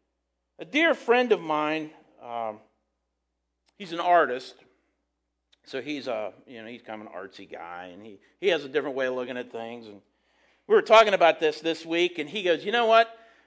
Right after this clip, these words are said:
Being born again, I think, is a reckoning of the heart in which we cry out to God,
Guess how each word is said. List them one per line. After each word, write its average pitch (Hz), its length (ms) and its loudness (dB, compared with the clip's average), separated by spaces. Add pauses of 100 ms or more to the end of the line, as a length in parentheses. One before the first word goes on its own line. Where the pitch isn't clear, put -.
(100)
Being 269 260 2
born 262 220 6
again, 202 500 4
I 185 140 2
think, 190 260 -2
is 165 100 -4
a 160 80 0
reckoning 214 600 4
of 180 140 0
the 160 160 2
heart 160 580 4 (1120)
in 202 160 -6
which 214 240 4
we 226 120 -6
cry 247 560 6
out 226 360 8
to 202 100 -2
God, 180 560 4